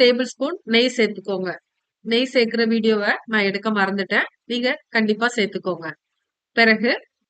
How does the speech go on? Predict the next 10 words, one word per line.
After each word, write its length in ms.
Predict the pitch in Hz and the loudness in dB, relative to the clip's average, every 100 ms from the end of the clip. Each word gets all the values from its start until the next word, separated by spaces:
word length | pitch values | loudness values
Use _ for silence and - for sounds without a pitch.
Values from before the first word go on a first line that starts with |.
| _ _ - | _ _ 0
பட்டை, 280 | 240 233 285 285 | 2 4 0 2
கிராம்பு, 340 | 262 247 240 262 233 | 4 4 4 4 4
ஏலக்காவை 420 | 226 226 226 220 | 4 4 2 2
நான் 140 | 214 214 | 2 2
பொடி 140 | 220 226 | 0 2
பண்ணி 160 | 226 220 | 2 0
வச்சிருக்கேன், 460 | 202 196 190 196 285 - - | 0 -4 -2 0 0 -2 -2
அதை 160 | 220 240 254 | 2 2 0
இதோட 240 | 220 214 226 220 | 2 2 0 -2
சேர்த்து 340 | 202 196 196 | -2 -2 -2